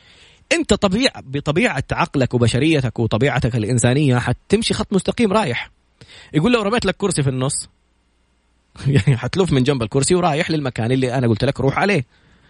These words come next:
في المقابل، لو قلت لك أمشي في الغرفة، حتقولي: "طب فين أروح؟" أمشي في الغرفة. لو مشيت لك خطوتين ثلاثة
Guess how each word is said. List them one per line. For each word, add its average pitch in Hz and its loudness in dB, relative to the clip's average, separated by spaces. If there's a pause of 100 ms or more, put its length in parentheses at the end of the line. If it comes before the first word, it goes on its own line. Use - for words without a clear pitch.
(1160)
في 101 0
المقابل، 117 0 (1600)
لو 120 4
قلت 165 0
لك - -2 (1080)
أمشي 113 -2 (320)
في - -4
الغرفة، 98 -2 (580)
حتقولي: 214 0
"طب 208 -2
فين 277 0
أروح؟" 214 -2 (920)
أمشي 151 -2
في 104 2
الغرفة. 104 -2 (1400)
لو 170 4
مشيت 185 0
لك 170 -4
خطوتين 160 0
ثلاثة 143 0